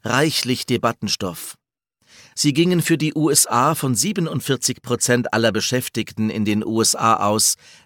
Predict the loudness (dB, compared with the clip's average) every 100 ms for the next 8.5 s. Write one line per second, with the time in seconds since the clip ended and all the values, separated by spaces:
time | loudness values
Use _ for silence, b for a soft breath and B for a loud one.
0 | 0 2 2 0 -2 0 0 2 0 0
1 | -2 -2 0 -2 -2 -4 -4 -2 0 -2
2 | -2 -2 0 0 -2 -2 -4 0 0 0
3 | -2 -2 -6 -10 _ _ _ _ _ _
4 | _ _ b _ 0 4 4 4 2 0
5 | 0 2 4 4 4 4 2 0 -2 2
6 | 2 4 2 0 0 0 -2 -4 0 0
7 | 2 0 -2 -2 -4 -2 -2 -2 0 0
8 | 0 0 -2 -2